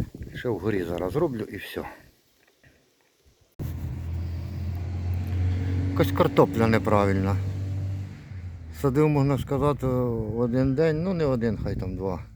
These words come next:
чи три. А це, це ось опосходила, це прошлорі-, прошлогодня, прош-, прош-, падалашна. Про-, прошлий рік, що загубилась. А це я ні хрена не бачу, де вона.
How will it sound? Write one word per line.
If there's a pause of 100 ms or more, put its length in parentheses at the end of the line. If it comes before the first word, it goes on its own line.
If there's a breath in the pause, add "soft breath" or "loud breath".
(600)
чи
три. (1700 loud breath)
А
це,
це
ось
опосходила,
це
прошлорі-,
прошлогодня,
прош-, (200)
прош-, (540)
падалашна. (400)
Про-, (360)
прошлий
рік,
що (160)
загубилась. (1600 soft breath)
А
це
я
ні
хрена
не
бачу,
де
вона.